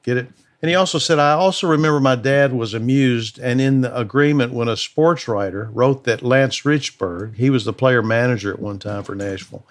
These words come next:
played the right field dump like a mountain goat." And that's kind of a comical, uh, relation to players in the outfield on those outfield hills having to play like a mountain goat. That story came from Robert Chilton in Bryan, Texas.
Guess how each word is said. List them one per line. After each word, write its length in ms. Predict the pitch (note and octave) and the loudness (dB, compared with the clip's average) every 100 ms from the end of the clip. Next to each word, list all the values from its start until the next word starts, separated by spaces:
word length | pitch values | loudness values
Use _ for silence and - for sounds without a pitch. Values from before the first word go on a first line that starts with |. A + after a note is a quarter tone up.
| - - - - _ | -20 -20 -20 -20 _
played 300 | - E3 D#3 | 2 2 4
the 80 | B2+ | 2
right 320 | C3 C3+ C#3 | 2 2 0
field 300 | C#3 A#2 G#2+ | -4 -4 -2
dump 260 | A#2+ B2+ | -2 -2
like 240 | - A#2 A2 | 0 0 0
a 60 | |
mountain 420 | G2+ A#2+ B2+ B2 G2+ | 0 2 2 0 -4
goat." 340 | G2 F#2 - _ _ _ _ | -4 -4 -12 _ _ _ _
And 120 | B2 B2 | 0 2
that's 200 | D3 - | 2 0
kind 180 | C3+ | 0
of 80 | A2+ | 0
a 240 | G#2+ F#2+ - _ _ _ _ _ | -2 -6 -8 _ _ _ _ _
comical, 640 | - B2+ C3 A2 A2+ G#2+ G2+ | -2 2 2 2 0 0 -4
uh, 280 | G2+ G2+ G2 | -8 -8 -8
relation 480 | A#2+ A2+ B2 - C3 | -2 2 2 0 -4
to 160 | A#2+ | -6
players 400 | G#2 - C3+ A#2 | -6 2 2 4
in 120 | A2+ | 0
the 120 | G#2+ A2+ | -2 0
outfield 460 | A#2+ - G#2+ G2+ | -2 -2 -6 -4
on 80 | G2+ | -4
those 160 | G2+ A2 | -2 0
outfield 420 | G#2 - G2+ F#2+ | -2 -2 -6 -2
hills 300 | B2 A#2 F#2+ | -2 0 0
having 180 | G#2+ G2 | -2 -2
to 80 | |
play 360 | F#2 A#2 G#2 G2 - - - - | -4 -2 -2 -4 -12 -20 -16 -4
like 160 | G#2 | -4
a 80 | - | -4
mountain 320 | G#2+ G#2+ G2 | -4 -4 -6
goat. 240 | G2+ G2 G2 | -10 -10 -2
That 220 | C#3+ E3 | -2 -2
story 400 | - D3 B2+ A2 | -2 2 2 2
came 200 | C3 A2+ | -2 -4
from 160 | F#2+ | -4
Robert 360 | G2+ B2 G#2+ G#2 | 0 0 0 -4
Chilton 420 | - F3 D#3+ G#2+ | -4 0 0 0
in 140 | G2+ G#2 | -4 -2
Bryan, 320 | A2 A2 F#2+ | 0 0 -2
Texas. 560 | - B2+ - - - | -4 -6 -6 -14 -20